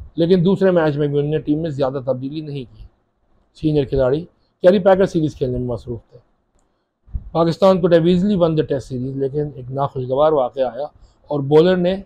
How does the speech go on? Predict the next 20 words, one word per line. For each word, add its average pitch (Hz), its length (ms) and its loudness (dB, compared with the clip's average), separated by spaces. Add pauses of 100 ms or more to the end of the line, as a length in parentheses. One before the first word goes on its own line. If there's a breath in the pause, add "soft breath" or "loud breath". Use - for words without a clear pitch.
(360)
आखिरी 175 400 4
गेंद 175 320 0
फेंकने 156 300 -2
से 160 80 0
पहले 147 360 0 (680)
सिकंदर 160 300 2
बख्त 156 240 0
को 147 80 0
run 135 140 0
out 147 200 0
कर 123 100 -4
दिया 131 240 -6 (380)
जब 139 180 0
वो 143 80 -4
crease 147 240 -4
से 160 120 -6
बाहर 123 220 -4
निकल 110 200 -12
गए 113 180 -14
थे। - 160 -20